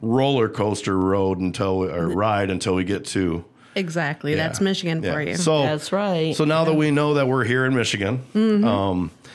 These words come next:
Speaker 1: the, uh, we wanted to talk a little bit about the fields and kind of the transition that the, uh, bushes and the fields make, 'cause they go into kind of a dormant cycle. And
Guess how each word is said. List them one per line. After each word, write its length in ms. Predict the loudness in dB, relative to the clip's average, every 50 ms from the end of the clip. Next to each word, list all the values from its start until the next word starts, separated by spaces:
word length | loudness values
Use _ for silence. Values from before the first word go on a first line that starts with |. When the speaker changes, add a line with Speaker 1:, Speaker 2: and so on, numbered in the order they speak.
| -20 -20 -20 -20 -20 _ -16 -6
Speaker 1:
the, 320 | -2 0 2 4 4 4
uh, 180 | 2 2 2 2
we 80 | 2 2
wanted 160 | 2 0 0
to 80 | -2
talk 300 | -2 -2 -2 0 0 0
a 40 | 0
little 240 | 0 2 2 2 2
bit 160 | 2 0 0
about 260 | 0 0 0 0 -2
the 80 | -4 -6
fields 360 | -4 0 0 2 2 2 0
and 100 | -2 -2
kind 160 | -2 -2 -2
of 80 | 0 -2
the 60 | -2
transition 840 | -2 -2 -2 0 0 0 0 0 0 0 0 0 0 0 0 0 2
that 300 | 2 2 0 -2 -2 -2
the, 240 | -2 0 0 0 0
uh, 160 | 0 0 0
bushes 640 | -2 0 -2 -2 -2 -2 -2 -2 0 0 0 0 -2
and 140 | -2 -2 -4
the 40 |
fields 480 | -6 -4 -4 -2 0 0 0 -2 -2 -2
make, 300 | -2 0 0 0 -2 -2
'cause 220 | -2 -2 -2 0
they 180 | 0 0 0 0
go 220 | 0 0 0 0
into 200 | 0 -2 -2 -4
kind 200 | -6 -4 -2 0
of 60 | 0 0
a 60 | -2
dormant 440 | 0 0 0 0 0 0 -2 -4 -4
cycle. 480 | -2 -2 -2 0 0 0 0 0 2
And 240 | 2 0 0 -2